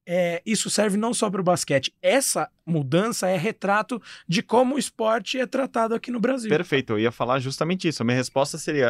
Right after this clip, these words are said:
Speaker 2: é, você pegou em mais um ponto do não projeto de esporte para o Brasil. Assim,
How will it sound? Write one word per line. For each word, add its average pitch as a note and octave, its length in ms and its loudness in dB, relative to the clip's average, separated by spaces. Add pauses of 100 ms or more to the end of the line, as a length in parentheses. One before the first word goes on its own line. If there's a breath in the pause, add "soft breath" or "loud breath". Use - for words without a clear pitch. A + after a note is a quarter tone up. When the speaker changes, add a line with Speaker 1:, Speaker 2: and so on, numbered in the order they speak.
Speaker 2:
é, F2 220 -2
você A#2+ 260 -4
pegou D3 240 0
em E3 60 -2
mais D#3+ 420 0
um G3+ 140 -2
ponto F#3 580 0 (320 loud breath)
do C#3 240 2
não D#3 340 0
projeto D3 540 -2
de D3+ 80 -10
esporte C#3+ 480 -2
para C#3+ 180 0
o D3 40 -4
Brasil. C#3+ 340 2
Assim, A2+ 220 -4